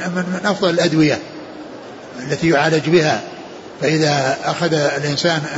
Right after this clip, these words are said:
أجرة عليها فإنه، آه، فإن ذلك مباح وسائغ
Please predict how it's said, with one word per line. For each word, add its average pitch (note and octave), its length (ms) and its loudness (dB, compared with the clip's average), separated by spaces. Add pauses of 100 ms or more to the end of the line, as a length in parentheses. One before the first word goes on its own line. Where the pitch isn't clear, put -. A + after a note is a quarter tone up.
(160)
أجرة E3+ 260 2
عليها E3+ 580 2 (920)
فإنه، F#3+ 600 2 (140)
آه، D#3 1080 0 (560)
فإن A3 160 4
ذلك F3+ 360 4
مباح G#3+ 440 2
وسائغ F#3 400 4